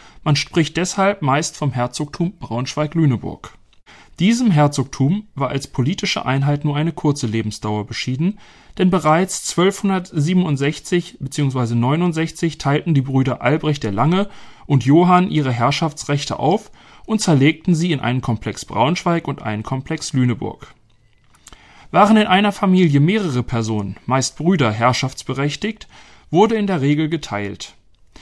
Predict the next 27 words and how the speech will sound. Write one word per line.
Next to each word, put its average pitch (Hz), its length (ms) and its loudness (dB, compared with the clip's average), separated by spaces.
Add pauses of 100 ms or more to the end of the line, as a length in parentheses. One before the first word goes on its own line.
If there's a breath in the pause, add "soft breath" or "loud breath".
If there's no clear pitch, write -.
(180 loud breath)
Nicht - 260 0
geografische, 170 880 0
sondern 165 260 0
finanzielle 180 600 0
Gesichtspunkte 123 720 -4
standen 143 440 -2
bei 131 140 0
den 123 180 -2
Teilungen 143 540 0
im 147 160 -6
Vordergrund. 110 800 -4 (880 soft breath)
Herrschaft 170 640 2
war 127 280 0
vor - 180 -8
allem 139 240 2
Nutzung 147 500 -2
von - 200 -6
Einkünften. 135 680 -4 (1040)
Deshalb 180 360 0
wurde 151 180 2
peinlich 214 680 -2
auf 147 140 -4
die 131 100 -6
Gleichwertigkeit 180 960 -2
der 214 100 -6
Teile 160 360 2
geachtet, 120 560 -6